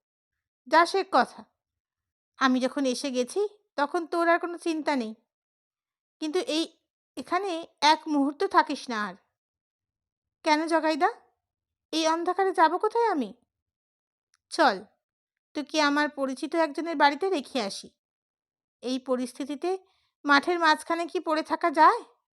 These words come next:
তাছাড়া আকাশের যা অবস্থা, তাতে ঝড় এখনই উঠল বলে। একটু পরে তাঁবু টাবু কোথায় থাকবে তা কে জানে?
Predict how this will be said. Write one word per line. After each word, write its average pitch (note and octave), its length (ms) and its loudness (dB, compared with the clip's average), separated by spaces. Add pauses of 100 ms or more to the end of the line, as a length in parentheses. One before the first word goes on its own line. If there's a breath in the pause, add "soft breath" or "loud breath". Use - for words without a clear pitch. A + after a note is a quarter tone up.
(680)
তাছাড়া C4 500 4
আকাশের B3 360 -2
যা C#4+ 200 4
অবস্থা, C4+ 460 -2 (560)
তাতে D#4 180 -4
ঝড় E4+ 360 6
এখনই F4+ 380 0
উঠল B3 280 0
বলে। G3+ 280 -10 (1200)
একটু C4+ 220 -8
পরে C#4 440 2 (500)
তাঁবু D#4+ 340 6
টাবু E4+ 320 4
কোথায় D#4 300 2
থাকবে D#4 340 2
তা F4+ 120 -2
কে F4+ 180 -2
জানে? G4+ 260 -2